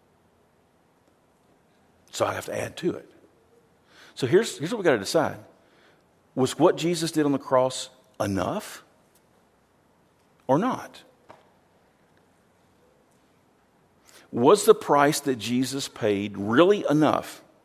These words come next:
to cover all my past sins, my present sins,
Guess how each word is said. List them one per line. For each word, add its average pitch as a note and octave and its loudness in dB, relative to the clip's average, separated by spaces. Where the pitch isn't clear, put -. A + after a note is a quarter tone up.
to C#3+ 2
cover D#3 6
all B2+ 8
my B2+ 4
past D3+ 2
sins, F3 0
my B2 6
present D3+ 4
sins, D#3 2